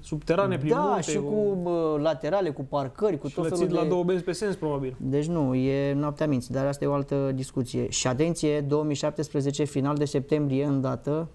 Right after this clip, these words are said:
Speaker 2: și tot nu este recepționat, tot nu este finalizat o sută la sută.
Speaker 1: Și nici nu cred că va fi prea curând.
Speaker 2: Sunt chestiuni care mă depășesc. Uh,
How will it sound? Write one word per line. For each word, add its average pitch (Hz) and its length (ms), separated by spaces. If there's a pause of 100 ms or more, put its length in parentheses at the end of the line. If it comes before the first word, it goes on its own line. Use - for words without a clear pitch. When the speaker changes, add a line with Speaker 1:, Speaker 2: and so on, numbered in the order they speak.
Speaker 2:
și 131 180
tot 196 220
nu 175 100
este 156 240
recepționat, 143 720 (220)
tot 185 160
nu 180 80
este 156 220
finalizat 143 480
o 151 60
sută 151 240
la 147 100
sută. 147 300 (260)
Speaker 1:
Și - 180
nici 175 120
nu 160 60
cred 151 180
că - 80
va 151 80
fi 151 80
prea 156 180
curând. 147 320 (1900)
Speaker 2:
Sunt 156 200
chestiuni 151 300
care 147 140
mă 139 520
depășesc. 127 640
Uh, 120 340